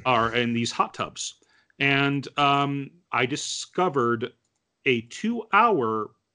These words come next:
piano medley of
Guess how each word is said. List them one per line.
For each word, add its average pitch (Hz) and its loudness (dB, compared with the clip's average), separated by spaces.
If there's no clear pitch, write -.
piano 151 -4
medley 101 -8
of 113 0